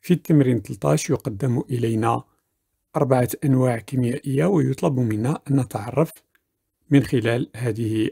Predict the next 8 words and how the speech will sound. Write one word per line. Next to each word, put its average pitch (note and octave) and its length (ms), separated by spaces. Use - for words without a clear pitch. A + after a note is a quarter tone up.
الرسوم B2 480
على C3 380
أيها A#2+ 600
نوع B2+ 380
أيوني A#2+ 680
وأيها D3 760
يمثل C3 560
ذرة. C#3 400